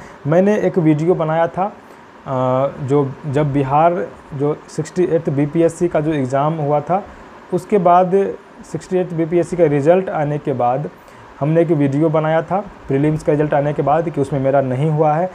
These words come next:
मैंने उसमें ये भी बताया था कि हम कहाँ पर गलती किए थे, मेरा,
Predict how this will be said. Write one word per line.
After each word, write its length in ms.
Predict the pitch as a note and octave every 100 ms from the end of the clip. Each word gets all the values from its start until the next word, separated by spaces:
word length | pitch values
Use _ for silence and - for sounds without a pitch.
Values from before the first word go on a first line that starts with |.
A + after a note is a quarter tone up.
| - - C#3
मैंने 180 | F3+
उसमें 180 | F#3 F#3+
ये 80 | E3+
भी 80 | F3
बताया 260 | F3+ E3+
था 120 | E3 E3+
कि 200 | E3+ F3+
हम 200 | D3+ D#3
कहाँ 280 | D3+ C#3+
पर 140 | C#3+ D3+
गलती 340 | C3 B2+ D#3+
किए 200 | D#3 E3
थे, 160 | D#3 F3+
मेरा, 360 | C#3+ C#3 C#3+